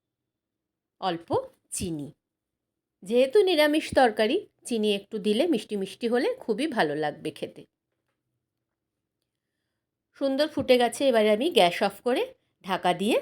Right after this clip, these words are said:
রেখে দিচ্ছি গ্যাসের ওপরে। কিছুক্ষণ পরে আমি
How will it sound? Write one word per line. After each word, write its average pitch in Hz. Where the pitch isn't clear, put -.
রেখে 180
দিচ্ছি 208
গ্যাসের 151
ওপরে। -
কিছুক্ষণ 392
পরে 262
আমি 233